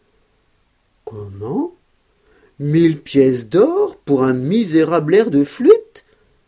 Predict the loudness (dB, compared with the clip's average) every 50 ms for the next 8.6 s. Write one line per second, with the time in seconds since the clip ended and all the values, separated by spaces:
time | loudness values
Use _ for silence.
0 | _ _ _ _ _ _ _ -18 -18 -18 -18 -18 -12 -10 -8 -6 -6 -8 -8 -8
1 | -8 -8 -8 -8 -8 -10 -10 -10 -10 -12 _ _ _ _ _ _ _ _ _ _
2 | _ _ _ _ _ _ _ _ _ _ _ _ _ -12 -12 -10 -4 -2 0 0
3 | 2 0 2 4 4 2 2 0 -8 -8 -8 -8 -8 -10 _ _ _ _ _ _
4 | _ -8 -8 -6 0 2 2 2 2 0 -4 -2 -4 -6 -6 -8 -18 -18 -18 _
5 | -20 -20 _ _ _ _ _ _ _ _ _ _ _ _ _ _ _ _ _ _
6 | _ _ _ _ _ _ _ _ _ _ _ _ _ _ _ _ _ _ _ _
7 | _ _ _ -12 -6 -4 -2 0 0 0 0 -2 -4 -2 -2 0 0 0 -2 0
8 | 0 0 0 0 0 0 0 0 2 0 -2 -2